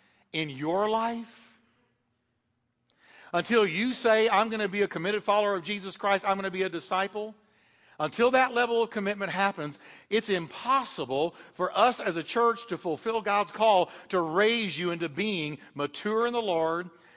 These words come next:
measuring up to the full and complete standard of Christ, and equipped to do the work of the ministry.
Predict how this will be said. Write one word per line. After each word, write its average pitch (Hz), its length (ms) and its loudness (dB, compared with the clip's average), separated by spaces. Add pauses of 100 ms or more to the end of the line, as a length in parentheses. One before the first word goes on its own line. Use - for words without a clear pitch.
measuring 185 500 0
up 185 180 0
to 165 60 -12
the 143 100 -4
full 196 260 -4
and 185 80 -8
complete 180 340 -10
standard 180 380 -4
of 180 100 -6
Christ, 135 500 2 (360)
and 151 160 0
equipped 147 800 -2
to 143 100 -8
do 147 220 -6
the 143 100 -4
work 139 360 -6
of 123 100 -10
the 131 80 -10
ministry. 120 540 -10